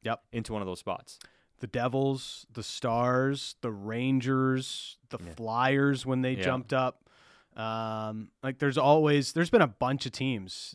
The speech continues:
Speaker 1: that get <laughs> a much higher draft pick than they would have expected based on their position.
Speaker 2: You gotta get lucky. But my point is, there's always a team in the range Vancouver's at,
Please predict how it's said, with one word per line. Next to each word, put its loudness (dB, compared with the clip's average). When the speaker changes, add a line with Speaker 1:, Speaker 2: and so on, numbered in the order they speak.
Speaker 1:
that -4
get -8
<laughs> -14
a -6
much 0
higher 0
draft -4
pick -8
than -4
they 0
would -4
have -8
expected -8
based -4
on -4
their -8
position. -10
Speaker 2:
You -2
gotta 4
get 4
lucky. -2
But 0
my 4
point 0
is, 4
there's 2
always 6
a 2
team -2
in 0
the -2
range -2
Vancouver's -6
at, -2